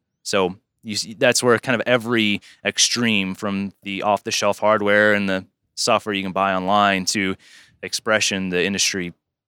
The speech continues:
standard, professional grade stuff, w-, we, we have a purpose for,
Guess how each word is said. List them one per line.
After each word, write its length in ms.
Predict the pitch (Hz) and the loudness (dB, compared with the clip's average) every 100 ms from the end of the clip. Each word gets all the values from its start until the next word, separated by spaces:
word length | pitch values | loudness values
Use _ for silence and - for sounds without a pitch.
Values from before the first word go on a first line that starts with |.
| _ | _
standard, 580 | - - 98 92 90 87 - _ | -12 -8 -6 -4 -4 -6 -12 _
professional 420 | _ 92 87 95 | _ -8 -6 -8
grade 480 | 82 90 87 85 87 - _ _ - | -6 -4 -4 -4 -10 -18 _ _ -12
stuff, 440 | - 104 90 - _ - - _ _ - | -2 0 0 -2 _ -20 -20 _ _ -16
w-, 200 | 113 107 | -14 -8
we, 220 | 113 110 | -2 -2
we 160 | 117 110 | 0 2
have 160 | 113 | 2
a 60 | 95 | 0
purpose 420 | - 107 98 - | -4 -8 -4 -6
for, 280 | 92 87 | -6 -8